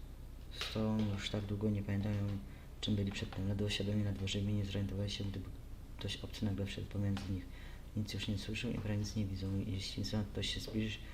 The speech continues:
ruch może przyciągnąć ich uwagę. To tylko światło jest w stanie ich rozdrażnić. Światło zdaje im ból. Zostaw ich w spokoju, a nawet się z tobą nie inter-, nie zrań ich, ani spoczną, dopóki się nie dopadną. Miesz-,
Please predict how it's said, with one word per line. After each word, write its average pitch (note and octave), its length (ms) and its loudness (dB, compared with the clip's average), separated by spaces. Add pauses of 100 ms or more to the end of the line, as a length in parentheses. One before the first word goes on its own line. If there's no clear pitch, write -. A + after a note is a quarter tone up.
(260)
ruch G#2 100 0
może G#2+ 200 2
przyciągnąć G2+ 400 0
ich - 140 -6
uwagę. F#2+ 220 0
To - 100 -4
tylko G2+ 220 -6
światło G#2 260 0
jest G2 120 -2
w - 40 -6
stanie G2+ 200 0
ich G2 100 -2
rozdrażnić. F#2+ 480 0
Światło G#2 240 0
zdaje G2 220 0
im - 160 -2
ból. F2+ 100 -2 (120)
Zostaw G2 280 -2
ich - 100 -8
w - 40 -8
spokoju, - 400 -2
a - 40 0
nawet G2 280 0
się - 80 -4
z - 80 -4
tobą F#2+ 160 -2
nie F#2+ 200 0
inter-, F#2 280 -4 (3000)
nie A#2 200 8
zrań G#2+ 340 6
ich, G#2+ 180 4
ani A2 160 6
spoczną, G#2+ 400 0
dopóki G#2 240 0
się A2 120 2
nie G#2 140 4
dopadną. G2 380 0
Miesz-, G2 260 2